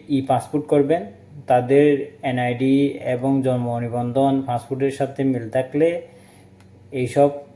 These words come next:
থাকলে আপনারা করতে পারবেন। এম্বাসির মধ্যে গিয়ে মনে হয় সাতশো দশ টাকা নেবে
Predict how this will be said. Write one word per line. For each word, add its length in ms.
থাকলে 420
আপনারা 420
করতে 320
পারবেন। 400
এম্বাসির 480
মধ্যে 320
গিয়ে 280
মনে 260
হয় 280
সাতশো 380
দশ 260
টাকা 220
নেবে 260